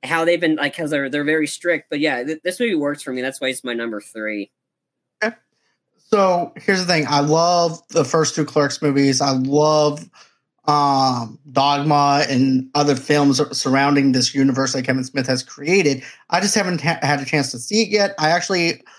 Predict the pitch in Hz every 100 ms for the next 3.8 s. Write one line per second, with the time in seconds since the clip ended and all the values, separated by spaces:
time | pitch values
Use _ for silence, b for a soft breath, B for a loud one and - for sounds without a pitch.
0 | b _ _ _ 151 156 143 139 127 190
1 | 190 160 143 143 151 139 135 131 123 -
2 | 139 135 127 131 127 156 147 - - -
3 | - _ - - 156 147 139 131